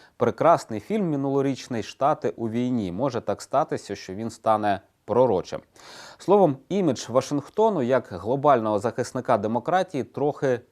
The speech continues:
попливе, і це ще м'яко сказано. Якщо порахувати, економіка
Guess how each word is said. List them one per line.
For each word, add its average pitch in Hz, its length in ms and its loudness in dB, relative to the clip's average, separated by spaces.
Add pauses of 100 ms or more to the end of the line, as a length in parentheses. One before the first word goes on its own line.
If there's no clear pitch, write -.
(100)
попливе, 127 640 2
і 90 60 -6
це - 200 -6
ще 110 340 -4 (180)
м'яко 110 360 2
сказано. 82 560 2 (440)
Якщо 156 280 2
порахувати, 165 720 0
економіка 131 720 -4